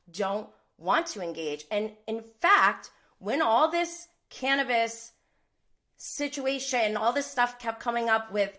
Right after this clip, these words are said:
Jersey, I kept thinking to myself, "Fuck, I do not want to even go there. I don't want to be involved with Jersey. I don't want to be involved with Beverly Hills.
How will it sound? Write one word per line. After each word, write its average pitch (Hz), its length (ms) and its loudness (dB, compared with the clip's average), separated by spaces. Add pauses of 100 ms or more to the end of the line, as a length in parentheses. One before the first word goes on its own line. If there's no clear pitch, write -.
(100)
Jersey, 196 580 -2 (160)
I 214 220 4
kept 233 280 -6
thinking 202 300 -6
to 196 100 -14
myself, 175 500 -4 (920)
"Fuck, - 340 -4 (100)
I 226 140 4
do 285 280 0
not 190 360 2 (440)
want 214 380 0
to 285 220 -6
even 262 560 -4 (560)
go 494 280 0
there. 151 460 -8
I 226 120 0 (180)
don't 262 380 0
want 262 180 0
to 214 60 -8
be 233 100 -10
involved 220 380 0
with 202 120 -8
Jersey. 214 440 -4
I 185 140 -4 (180)
don't 190 160 -2
want 254 120 0
to 269 60 -4
be 247 100 -8
involved 202 300 -2
with 185 140 -12
Beverly 214 460 -4
Hills. 170 380 -2